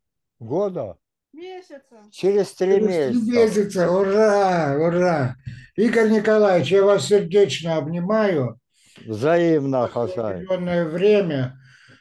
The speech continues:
Speaker 3: Для нас это очень ценно. Мы знаем, что вы только выписались из больницы, поэтому
Speaker 1: Да, щас,
Speaker 3: Хорошо.
Speaker 1: наверно,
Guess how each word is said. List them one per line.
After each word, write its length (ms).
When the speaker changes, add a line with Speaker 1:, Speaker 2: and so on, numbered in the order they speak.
Speaker 3:
Для 220
нас 280
это 280
очень 320
ценно. 480
Мы 180
знаем, 380
что 180
вы 140
только 340
выписались 760
из 180
больницы, 600
поэтому 720
Speaker 1:
Да, 280
щас, 320
Speaker 3:
Хорошо. 40
Speaker 1:
наверно, 420